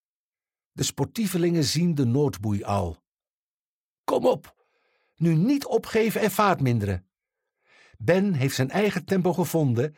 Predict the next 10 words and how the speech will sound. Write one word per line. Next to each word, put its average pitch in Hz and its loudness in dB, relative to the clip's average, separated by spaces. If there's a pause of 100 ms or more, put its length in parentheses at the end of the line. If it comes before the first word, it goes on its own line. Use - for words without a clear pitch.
(360)
en 156 -4
slaagt 254 0
er 170 -4
zelfs 139 0
in 120 -2
om 170 0
Hanna 170 2
in 254 -2
te 202 0
halen. 101 0